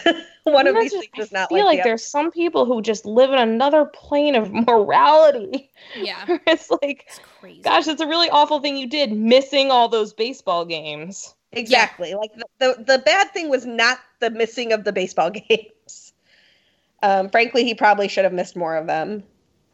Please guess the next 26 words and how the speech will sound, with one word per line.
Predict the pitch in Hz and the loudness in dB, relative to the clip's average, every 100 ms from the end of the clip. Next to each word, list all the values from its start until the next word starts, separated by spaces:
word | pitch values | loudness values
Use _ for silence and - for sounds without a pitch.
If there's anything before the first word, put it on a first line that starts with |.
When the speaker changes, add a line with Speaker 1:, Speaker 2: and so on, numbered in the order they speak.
| _ | _
Speaker 3:
Yeah. | 202 - _ _ _ _ _ - | -20 -20 _ _ _ _ _ -20
Yikes. | 208 196 170 - - _ _ _ | -16 -16 -16 -20 -20 _ _ _
That's, | 233 254 - - - | -14 -12 -16 -20 -10
that's | 254 294 | -10 -10
a | 208 | -16
take. | - 165 - _ _ _ _ | -20 -18 -20 _ _ _ _
<laughs> | - - _ _ _ _ - - | -12 -12 _ _ _ _ -20 -10
On | 277 262 | -8 -4
that | 370 - | -4 -4
note. | 214 185 127 - _ _ _ _ - | -8 -8 -10 -12 _ _ _ _ -8
Speaker 2:
Here's | 262 311 | -4 0
Speaker 1:
Yeah. | 311 | 0
Speaker 2:
something | 180 | -2
new | 208 208 | -6 -4
every | 226 320 | -4 -4
day. | 214 170 185 _ _ _ - | -4 -4 -8 _ _ _ -10
Speaker 1:
Right. | 196 220 - - _ _ _ _ _ | -10 -10 -18 -20 _ _ _ _ _
Speaker 3:
Learn | 214 247 285 | -14 -12 -12
new | 294 | -14
takes | 247 294 - | -12 -12 -12
every | 269 294 | -12 -12
day | 277 294 | -10 -8
on | 233 190 | -8 -12
twitter | 240 240 | -14 -12
dot | 233 220 208 | -10 -10 -10
com | 247 254 185 170 | -12 -10 -12 -16